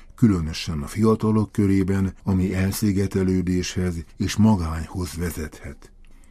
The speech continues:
A virtuális találkozásoknak ezt a torz használatát csak a hiteles találkozások kultúrája révén lehet leküzdeni, ami a kölcsönös tiszteletre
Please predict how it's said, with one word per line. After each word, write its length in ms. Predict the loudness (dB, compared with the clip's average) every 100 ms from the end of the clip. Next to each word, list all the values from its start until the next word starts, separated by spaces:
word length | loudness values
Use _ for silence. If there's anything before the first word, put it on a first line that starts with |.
| -20 -16 -4
A 80 |
virtuális 640 | 2 4 4 2 2 0 -2
találkozásoknak 1120 | 2 2 2 -2 -4 -2 -4 -4 -4 -4 -4
ezt 220 | -6 -8 -8
a 60 |
torz 340 | -2 0 0 -2
használatát 920 | -8 -6 -4 -2 -2 -2 -2 -2 -6 -20 -2
csak 200 | 0 2
a 60 |
hiteles 520 | 2 2 2 0 -2
találkozások 920 | 0 0 0 -2 -4 -4 -4 -4 -6 0
kultúrája 800 | 2 2 2 -2 0 -2 -4
révén 440 | -2 0 0 -2 -4
lehet 340 | -4 -6 -8
leküzdeni, 720 | -8 -6 -6 -6 -4 0 0 -2 -8
ami 240 | -4 -2
a 100 | -2
kölcsönös 580 | -4 -4 -2 4 4 4
tiszteletre 840 | 2 -2 2 2 2 0 -2 -2